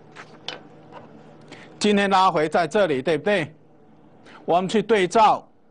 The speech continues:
四月底、五月初这个地方一个小底，对不对？这个地方也是一样嘛，这里下影线跟这里下影线一样，这里是一个支撑，那这里突破压回，对不对？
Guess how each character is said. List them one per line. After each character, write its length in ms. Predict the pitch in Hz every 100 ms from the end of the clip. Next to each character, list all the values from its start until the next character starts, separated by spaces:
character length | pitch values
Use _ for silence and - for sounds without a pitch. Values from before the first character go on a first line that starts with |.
| _ _ _ - - -
四 240 | - 226
月 160 | 220 196
底、 220 | 175 151
五 160 | 131 185
月 140 | 185
初 160 | - 170
这 180 | 240
个 120 | 185 165
地 200 | 175 160
方 340 | 175 170 180 - _ _ _ _ _ - - - -
一 80 | 190
个 120 | 185
小 220 | 165 160 180
底， 220 | 165 143
对 180 | 185 165
不 20 |
对？ 260 | 208 170 - _
这 120 | 226
个 80 | 190
地 120 | 196
方 140 | 196 190
也 180 | 147
是 160 | 135 190
一 120 | 156
样 200 | 202 180
嘛， 160 | 123 - - _ _ _ _ - - - - - - - - -
这 160 | 247 214
里 100 | 156
下 280 | 240 208
影 160 | 151 131
线 380 | 131 220 185 131 _ _ _ _ _ -
跟 200 | - 208
这 180 | 170 220
里 140 | 165 143
下 240 | 214 170
影 80 | 143
线 220 | 196 156
一 120 | 143
样， 240 | 190 202 131 - _
这 140 | - 220
里 180 | 165
是 160 | 147 196
一 80 | 165
个 140 | 160
支 220 | 160 196
撑， 320 | 185 208 214 - _ - -
那 160 | 214 196
这 180 | 247
里 140 | 220 165
突 180 | 165 180
破 300 | 220 202 -
压 240 | 202 196 185
回， 200 | 156 165
对 200 | 190 170
不 40 |
对？ 220 | 220 190